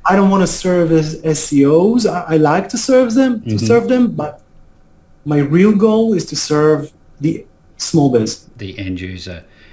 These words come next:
Speaker 2: And, uh, with that, uh, being in mind, now, if somebody wanted to punch in a keyword for sheer,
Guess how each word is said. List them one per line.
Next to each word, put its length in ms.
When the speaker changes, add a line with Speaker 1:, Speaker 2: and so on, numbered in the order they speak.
Speaker 2:
And, 320
uh, 240
with 240
that, 460
uh, 220
being 280
in 120
mind, 360
now, 280
if 180
somebody 360
wanted 320
to 200
punch 460
in 560
a 480
keyword 680
for 480
sheer, 640